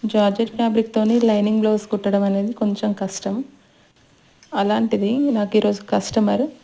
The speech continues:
జార్జెట్ ఫ్యాబ్రిక్‌తోని ప్లెయిన్ బ్లౌజ్ కుట్టమని తెచ్చిచ్చింది. ఎందుకు ప్లెయిన్ బ్లౌజ్ ఎందుకు? జార్జెట్ ఫ్యాబ్రిక్ కదా,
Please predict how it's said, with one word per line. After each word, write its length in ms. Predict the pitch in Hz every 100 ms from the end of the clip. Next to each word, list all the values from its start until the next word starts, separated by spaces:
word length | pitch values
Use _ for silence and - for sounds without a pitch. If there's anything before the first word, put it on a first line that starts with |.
| _ _ _ _
జార్జెట్ 440 | 196 202 202 202 233
ఫ్యాబ్రిక్‌తోని 760 | 247 226 208 - - 202 247 285
ప్లెయిన్ 460 | 285 - 208 214
బ్లౌజ్ 200 | 214 220
కుట్టమని 500 | 220 220 208 202 202
తెచ్చిచ్చింది. 720 | 214 202 196 190 - 180 220 277 _ _ _ 208 214 196 _ _ _ _ -
ఎందుకు 340 | 220 226 240
ప్లెయిన్ 340 | 254 240 220 233
బ్లౌజ్ 260 | 240 233
ఎందుకు? 600 | 240 226 233 262 254 202 185 - _ _ 214
జార్జెట్ 420 | 208 202 214 214
ఫ్యాబ్రిక్ 440 | 226 220 220 214
కదా, 360 | 202 196 220